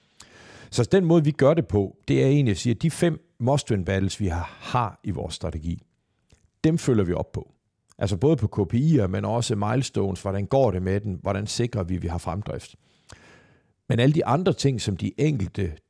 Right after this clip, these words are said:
dele af virksomheden, altså det kan være i R og D, det kan være i vores tyske salgsselskab, det kan være i vores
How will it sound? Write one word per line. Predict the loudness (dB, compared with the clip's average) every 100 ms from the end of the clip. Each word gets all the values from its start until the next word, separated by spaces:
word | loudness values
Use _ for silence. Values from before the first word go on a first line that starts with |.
| 0
dele | 2 4
af | 4 2
virksomheden, | 0 -2 -6 -4 -2 -4 -8
altså | -8 -10 -8
det | -6
kan | -4
være | -2
i | 0
R | 0
og | 0
D, | 0 0
det | -2
kan | -2 -2
være | -2
i | -4
vores | -6 -2
tyske | -2 -2 -4
salgsselskab, | -2 -2 -4 -4 -4 -2
det | -4
kan | -2
være | -2 0 2
i | 0
vores | 0 -4 -6 -6 -8